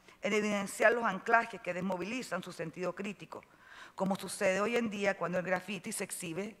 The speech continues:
en un museo fuera de su contexto de naturaleza totalmente ilegal, porque el graffiti es básicamente ilegal.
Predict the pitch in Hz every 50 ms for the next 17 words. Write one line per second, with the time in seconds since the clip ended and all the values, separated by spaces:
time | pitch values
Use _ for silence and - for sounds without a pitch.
0 | - _ - 180 175 170 175 175 175 180 - - - 156 151 160 180 - - -
1 | - _ _ - - - - - - - 233 220 240 240 226 - 233 - 202 190
2 | 175 - - 185 - - 208 196 185 185 175 - 165 147 143 151 170 - 233 185
3 | 180 - - 147 156 175 185 180 185 190 - 214 - - 165 151 151 147 135 147
4 | 135 131 120 104 - - 143 139 - - 175 165 170 165 143 - - 196 - 165
5 | 165 185 214 170 - - 185 - 220 - - 147 151 156 170 - 180 - - 147
6 | 135 135 117 110 85